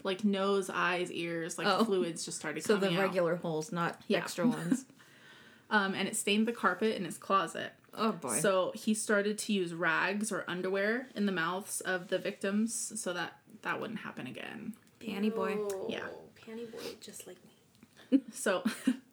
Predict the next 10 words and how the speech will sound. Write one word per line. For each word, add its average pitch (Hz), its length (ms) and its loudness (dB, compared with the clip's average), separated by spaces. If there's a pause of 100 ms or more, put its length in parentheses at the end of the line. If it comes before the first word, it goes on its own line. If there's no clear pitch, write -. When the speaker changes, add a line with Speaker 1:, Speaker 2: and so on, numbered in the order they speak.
(220)
Speaker 3:
this 226 240 4 (100)
Speaker 1:
after 247 80 2
Speaker 3:
episode 220 360 -2
be 220 100 -4
called 175 260 -6 (100)
Panty 196 360 -6
Boy? 208 400 -2 (200)
Speaker 2:
Just - 240 -8
like - 260 -14
me. 185 100 -10